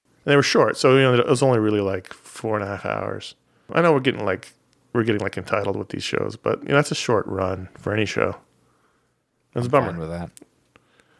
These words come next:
Speaker 1: Who knows how long
Speaker 2: No, I
Speaker 1: these
Speaker 2: mean,
Speaker 1: will,
Speaker 2: no,
Speaker 1: you know.
Speaker 2: it was, it wasn't a bummer in that, like, it was, it was
Speaker 1: I mean, I
Speaker 2: just
Speaker 1: just would've,
Speaker 2: enough,
Speaker 1: I would've
Speaker 2: you
Speaker 1: had
Speaker 2: know,
Speaker 1: to
Speaker 2: like
Speaker 1: happy with more, you know.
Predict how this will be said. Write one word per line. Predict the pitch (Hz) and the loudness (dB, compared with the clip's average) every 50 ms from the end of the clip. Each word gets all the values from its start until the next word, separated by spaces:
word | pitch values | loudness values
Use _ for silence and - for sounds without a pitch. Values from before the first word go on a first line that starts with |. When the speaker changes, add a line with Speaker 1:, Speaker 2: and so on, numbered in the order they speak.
| _ _ | _ _
Speaker 1:
Who | - 135 | 0 2
knows | 135 131 117 - | 2 2 4 4
how | 120 | 4
long | 117 113 110 110 107 104 | 4 4 4 4 2 -2
Speaker 2:
No, | - - | -2 -2
I | - | 0
Speaker 1:
these | 208 | 2
Speaker 2:
mean, | 214 214 220 | 2 2 4
Speaker 1:
will, | 254 | 4
Speaker 2:
no, | 240 170 | 6 6
Speaker 1:
you | 135 | 6
know. | 131 139 | 4 4
Speaker 2:
it | 147 | 4
was, | 170 208 220 - - | 4 4 2 2 2
it | 202 | 2
wasn't | 208 226 240 233 220 202 180 | 4 4 4 4 2 0 0
a | |
bummer | 139 143 131 120 110 101 98 | 2 2 2 2 2 2 0
in | 98 95 | 0 0
that, | 98 90 67 87 | 0 0 0 0
like, | 95 92 90 87 - - | 0 0 0 0 -2 -4
it | 85 78 | -4 -2
was, | 110 101 98 98 101 - - - - - _ _ _ _ _ _ _ _ _ | -2 -2 -2 -2 -4 -6 -6 -8 -10 -14 _ _ _ _ _ _ _ _ _
it | - | -8
was | 135 - | -4 0
Speaker 1:
I | |
mean, | 208 233 | 0 2
I | |
Speaker 2:
just | 202 | 2
Speaker 1:
just | 175 180 | 2 2
would've, | 196 151 | 2 2
Speaker 2:
enough, | 131 143 | 2 2
Speaker 1:
I | 147 | 2
would've | 147 143 131 | 2 2 4
Speaker 2:
you | |
Speaker 1:
had | 135 123 | 4 4
Speaker 2:
know, | 120 | 4
Speaker 1:
to | 120 | 4
Speaker 2:
like | 120 110 | 2 2
Speaker 1:
happy | 131 120 117 | 2 0 0
with | 98 92 | -2 -2
more, | 107 117 117 98 90 87 - - _ _ _ _ _ - - | 0 0 0 0 -2 -4 -10 -16 _ _ _ _ _ -14 -10
you | 104 101 | -10 -10
know. | 98 | -10